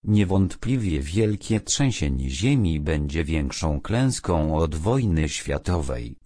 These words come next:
lecz to będzie rewolucją, o nie wojną. Prawdopodobnie małe wojny będą odbywać się,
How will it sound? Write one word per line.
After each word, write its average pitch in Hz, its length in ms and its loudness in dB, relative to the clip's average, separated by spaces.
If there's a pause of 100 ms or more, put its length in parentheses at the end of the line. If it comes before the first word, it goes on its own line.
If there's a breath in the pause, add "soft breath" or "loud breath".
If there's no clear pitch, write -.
(140)
lecz 90 360 0
to 104 220 0
będzie 90 540 2
rewolucją, 85 960 0
o 76 200 -2
nie 85 240 0
wojną. 73 640 0 (440)
Prawdopodobnie 95 1120 2
małe 107 400 2
wojny 135 460 2
będą 98 580 2
odbywać 95 680 2
się, - 300 -10